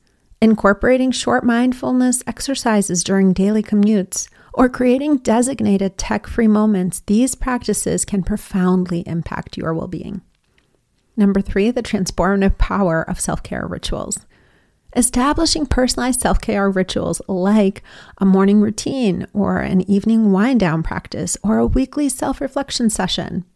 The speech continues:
For a step-by-step guide walking you through how to create a personalized self-care plan, reference episode number seventy-eight,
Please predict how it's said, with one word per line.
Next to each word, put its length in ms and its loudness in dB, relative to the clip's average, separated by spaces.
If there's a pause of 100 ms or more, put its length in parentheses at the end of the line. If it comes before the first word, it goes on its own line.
(200)
For 600 2
a 80 0
step-by-step 800 0
guide 420 -6 (160)
walking 380 0
you 80 2
through 240 2
how 320 0
to 160 4
create 260 -4
a 60 -4
personalized 680 -4
self-care 480 -4
plan, 460 -4 (180)
reference 400 0
episode 480 0
number 180 -4
seventy-eight, 680 -6